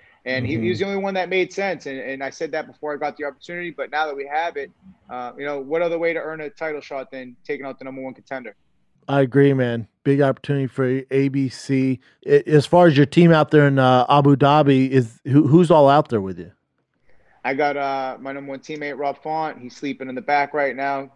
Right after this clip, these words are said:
Speaker 1: Kid's a, a beast sleeping. I don't know how the hell he does it <laughs> so much, but I got him. I got, uh,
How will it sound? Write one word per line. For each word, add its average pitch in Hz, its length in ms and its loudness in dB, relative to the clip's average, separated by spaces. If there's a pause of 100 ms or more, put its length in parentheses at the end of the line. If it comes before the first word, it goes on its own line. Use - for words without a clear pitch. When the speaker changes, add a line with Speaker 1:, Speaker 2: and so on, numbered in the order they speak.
(100)
Speaker 1:
Kid's 123 240 -6
a, 120 360 -6
a 113 140 -10
beast 135 460 -8 (120)
sleeping. 147 440 -6
I 131 60 -6
don't 127 80 -8
know 113 60 -8
how 127 140 -6
the 127 60 -6
hell 127 100 -6
he 123 80 -8
does 131 220 -6
it 135 200 -6 (220)
<laughs> 110 560 -8 (340)
so 135 220 -4
much, 147 320 -4
but 135 160 -2
I 131 60 -2
got 127 160 -4
him. 165 320 0
I 143 80 -6
got, 131 220 -6
uh, 123 240 -8